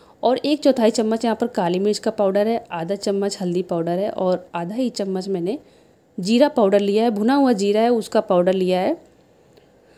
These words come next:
तो इसको हम मिला देंगे मसाले में अच्छी तरह से और दो मिनट के लिए इसको मसालों को भी हम पका लेते हैं।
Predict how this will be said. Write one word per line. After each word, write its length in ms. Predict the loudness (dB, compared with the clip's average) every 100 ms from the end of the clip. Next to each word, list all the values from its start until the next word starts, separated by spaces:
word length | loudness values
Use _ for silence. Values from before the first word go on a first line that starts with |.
| _ -2
तो 80 | -2
इसको 320 | -2 4 8
हम 120 | 10
मिला 340 | 10 8 4 4
देंगे 240 | 4 4
मसाले 420 | 2 2 0 2
में 140 | 0 0
अच्छी 240 | -2 -2
तरह 240 | 2 4 4
से 180 | 2 0 -6 -20 -20 -20 -20 -20 _ _ _ 0
और 180 | 2 2
दो 180 | 2 4
मिनट 220 | 4 2
के 120 | 2
लिए 140 | 2 2
इसको 200 | 2 0
मसालों 420 | 0 0 0 2
को 120 | 2
भी 160 | 2 2
हम 120 | 2
पका 340 | -2 -4 -2 0
लेते 280 | -2 0 0
हैं। 180 | 0